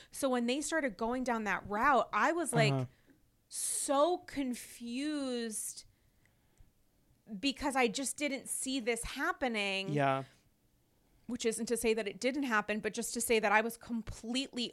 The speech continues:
Speaker 1: off of what I thought was about to go down. And now it's like, I don't know how you get around this. I don't know how you get around Andy pushing this on the reunion and on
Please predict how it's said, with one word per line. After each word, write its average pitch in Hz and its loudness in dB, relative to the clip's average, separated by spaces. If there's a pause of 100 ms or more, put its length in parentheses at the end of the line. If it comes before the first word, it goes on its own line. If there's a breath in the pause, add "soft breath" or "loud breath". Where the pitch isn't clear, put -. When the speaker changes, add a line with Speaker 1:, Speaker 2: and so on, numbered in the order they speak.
Speaker 1:
off 214 6
of 196 -4
what 214 4
I 202 6
thought 214 2
was 214 -2
about 208 2
to 247 -2
go 208 -2
down. 208 0 (580 loud breath)
And 240 0
now 240 4
it's - 0
like, 240 0
I 247 2
don't 262 0
know 285 0
how 254 0
you 240 -2
get 220 0
around 214 0
this. 185 -2 (140)
I 294 6
don't 403 2
know 330 0
how 277 0
you 262 0
get 277 0
around 240 2
Andy 226 -2
pushing 202 -4 (600 soft breath)
this 240 0 (100)
on 233 2
the 254 -2
reunion 233 0
and - -4
on 220 -2